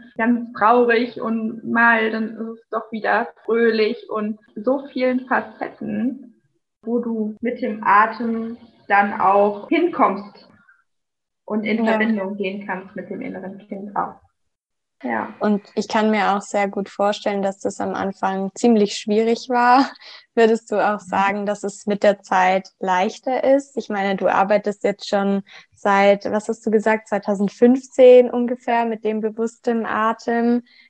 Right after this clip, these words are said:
Speaker 2: Würdest du sagen, es wird leichter und inzwischen, ähm, gelingt es dir dann auch, dich beispielsweise nach der Therapie, wenn du dann vielleicht mal wieder in so einem Loch gefangen bist, dich da schneller rauszuholen?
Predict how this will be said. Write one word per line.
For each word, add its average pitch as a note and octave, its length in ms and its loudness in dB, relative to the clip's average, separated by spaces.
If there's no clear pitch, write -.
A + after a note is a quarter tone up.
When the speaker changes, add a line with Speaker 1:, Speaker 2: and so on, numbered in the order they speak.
Speaker 2:
Würdest G#3+ 440 -2
du A3 60 -6
sagen, F#3+ 500 -2
es - 200 -12
wird G3 280 -4
leichter G3+ 720 2
und G3 100 0
inzwischen, G3 680 -4
ähm, F#3 280 -4
gelingt G3+ 380 0
es G#3+ 160 -2
dir G3+ 140 2
dann F#3+ 220 0
auch, F#3+ 300 -2
dich - 240 -6
beispielsweise F#3 680 -2
nach F#3 260 -4
der G3 160 -4
Therapie, F#3+ 600 -2
wenn F#3 140 -2
du F3+ 80 -4
dann F#3 280 -2
vielleicht G#3 840 4
mal G3 240 -2
wieder G3+ 240 4
in G3 140 -2
so G3 80 -6
einem F#3+ 220 -4
Loch G3 260 -2
gefangen G3+ 460 -4
bist, - 360 -4
dich G3+ 160 4
da G3 200 4
schneller G3+ 600 0
rauszuholen? B3 1120 4